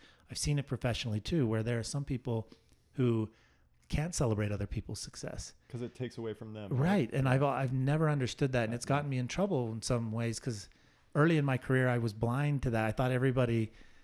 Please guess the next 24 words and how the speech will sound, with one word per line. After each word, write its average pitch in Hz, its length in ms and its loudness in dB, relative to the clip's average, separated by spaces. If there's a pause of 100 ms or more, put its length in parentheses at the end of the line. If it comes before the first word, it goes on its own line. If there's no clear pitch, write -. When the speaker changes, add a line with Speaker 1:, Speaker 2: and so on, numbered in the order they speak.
(140)
Speaker 1:
was 117 260 2
excited 135 540 2
when 117 160 0
we 117 140 2
all 117 260 4
hit 127 180 2
a 120 40 2
home 120 220 -2
run. 123 220 0
And 107 100 -4
then 113 80 -2
I 110 40 -4
realized, 107 400 -8
"Oh, 127 340 -6 (440)
there's 135 140 -6
some 139 120 -4
people 123 320 -2
who 117 400 -4
are 120 120 -2
not 117 320 -6
happy 127 540 -8 (100)
Speaker 2:
Yeah. 98 180 -10 (260)
Speaker 1:
with 127 220 0
that." 107 320 -4